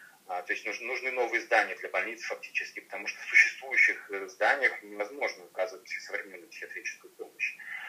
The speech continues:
А, конечно, увеличение финансирования и пропаганда,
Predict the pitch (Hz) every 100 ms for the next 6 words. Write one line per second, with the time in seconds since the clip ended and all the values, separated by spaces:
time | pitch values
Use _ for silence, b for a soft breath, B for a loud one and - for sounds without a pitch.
0 | B B B B B B - 104 101 101
1 | 101 98 90 _ - - 135 120 - -
2 | 117 107 107 101 - 151 151 143 131 127
3 | 113 110 107 95 - 107 107 104 - 135
4 | 117 120 123 117 107 104 101 95 95 90